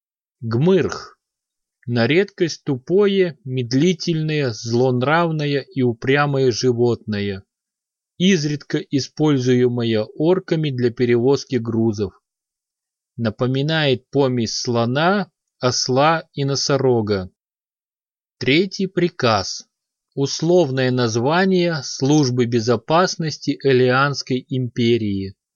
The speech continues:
Контролируется Советом мастеров-наставников Боевого Братства. Габт. Уродливая вонючая рептилия, живущая на южном побережье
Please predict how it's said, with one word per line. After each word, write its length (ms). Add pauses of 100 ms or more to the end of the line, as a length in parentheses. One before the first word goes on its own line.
(580)
Контролируется 1080
Советом 720
мастеров-наставников 1700
Боевого 680
Братства. 800 (1120)
Габт. 800 (640)
Уродливая 760
вонючая 680
рептилия, 960 (440)
живущая 800
на 160
южном 460
побережье 960